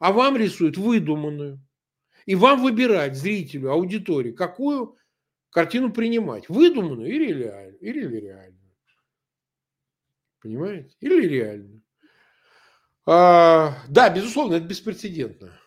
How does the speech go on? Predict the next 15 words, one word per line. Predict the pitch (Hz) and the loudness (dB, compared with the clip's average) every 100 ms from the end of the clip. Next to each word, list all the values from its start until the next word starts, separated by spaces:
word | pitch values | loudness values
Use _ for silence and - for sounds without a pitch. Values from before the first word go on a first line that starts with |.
| _ | _
После | 180 175 | -6 -6
такого | 190 202 - 294 220 | -6 -6 -2 0 2
лет | 151 175 175 | 2 -2 -2
тридцать | 233 269 - 185 | -8 -8 -12 -12
назад | 143 120 104 131 | -10 -10 -12 -12
или | 139 | -10
двадцать, | 139 117 - - | -8 -8 -10 -10
ну, | 170 220 | -6 -4
он | 226 | -4
бы | 214 | -6
уже | 196 | -8
сидел | 185 185 175 | -10 -8 -8
в | 180 | -8
тюрьме, | 190 147 98 | -10 -10 -14
вот, | 92 | -18